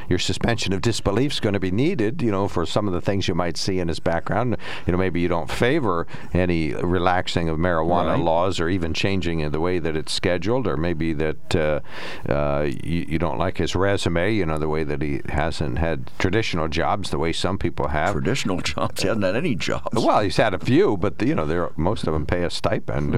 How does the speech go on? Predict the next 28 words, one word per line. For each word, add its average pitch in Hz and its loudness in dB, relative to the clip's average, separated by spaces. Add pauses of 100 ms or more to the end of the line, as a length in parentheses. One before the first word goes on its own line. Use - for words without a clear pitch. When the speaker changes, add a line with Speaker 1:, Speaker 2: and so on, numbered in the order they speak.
Speaker 1:
Or, 85 -2
you 87 0
know, 73 0
who, - 2
well, 170 0
who 247 0
knows? 85 0
What, 156 0
re-, 131 2
regardless, 110 2 (340)
you, 143 4
you 160 4
have 143 0
to 127 -2
set 139 2
that 127 2
aside 120 0
and 80 -2
say, - -2
you 104 -2
know, 104 0
the 110 0
same 120 0
reason 113 2
you 127 2
might 107 0
say, 117 2
"Well, 123 4